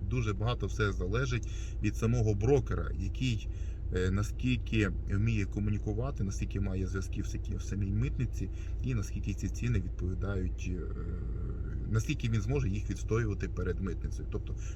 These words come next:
фактично, брокер відстоює ваші інтереси перед митницею. І якби доказує, що вартість розмитнення даного буде таку, яку він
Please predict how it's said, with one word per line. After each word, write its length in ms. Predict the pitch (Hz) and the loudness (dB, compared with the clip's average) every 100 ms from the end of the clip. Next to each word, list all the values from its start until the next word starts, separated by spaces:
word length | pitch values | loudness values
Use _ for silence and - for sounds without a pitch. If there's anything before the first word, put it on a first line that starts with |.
| - | 0
фактично, 380 | 104 110 - 92 | 2 2 0 0
брокер 320 | 120 127 95 | 0 2 2
відстоює 420 | 92 - 107 90 | 2 2 2 2
ваші 420 | 87 104 98 90 - | 2 2 2 -2 0
інтереси 640 | 107 90 90 92 127 101 - - - - | 0 0 0 2 2 0 -2 -4 -2 2
перед 360 | 98 95 87 | 2 2 2
митницею. 580 | 101 104 - - - - - - - 104 | 2 4 2 -2 -2 -4 -4 -4 -2 0
І 160 | 92 - - - - - - - - - - | -2 -2 -4 -4 -4 -4 -4 -4 -4 -4 0
якби 260 | 101 90 92 | 2 2 2
доказує, 520 | 101 - 151 135 101 | 2 2 2 2 2
що 260 | - 110 - - | 0 -2 -2 0
вартість 520 | 113 101 - - - - - | 2 2 0 -4 -4 -4 -4
розмитнення 480 | 98 117 123 135 104 | -2 0 0 0 0
даного 300 | 107 101 92 | 0 0 0
буде 200 | 98 101 | 0 0
таку, 400 | - - 135 139 | -2 -2 0 0
яку 280 | 92 - 95 | 0 -2 -2
він 200 | 95 | -2